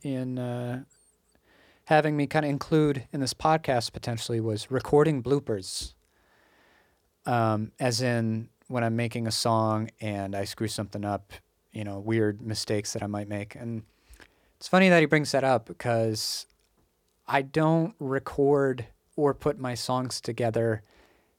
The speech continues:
in, like, the traditional way you might think. Like, you might think, uh, you know, this is take one,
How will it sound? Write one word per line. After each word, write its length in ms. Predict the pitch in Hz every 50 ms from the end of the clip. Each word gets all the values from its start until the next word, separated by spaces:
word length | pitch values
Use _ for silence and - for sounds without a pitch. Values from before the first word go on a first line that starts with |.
| _ _ _ _ _ -
in, 360 | 143 127 120 117 113 113 113
like, 220 | 113 110 110 -
the 80 | - 120
traditional 680 | 117 - - 131 120 127 123 - - 131 120 117 110
way 180 | 117 117 117 113
you 140 | 110 110
might 260 | 107 107 104 104 107 -
think. 380 | - - 117 107 101 98 - - - _ _
Like, 240 | 123 104 101 - -
you 60 | 117
might 240 | 113 113 113 110 110
think, 360 | - 117 110 104 101 101 -
uh, 340 | 104 98 95 95 95 92 92 92 92 - _ _ _ _ _ _ _ _ _ _ _ _ _ _ _ _ _ - _ _ _ _ _ _ _
you 100 | - 104
know, 120 | 98 95
this 180 | 92 95 - -
is 120 | 110 -
take 300 | - - 170 170 160 165 -
one, 400 | 139 135 135 135 135 135 131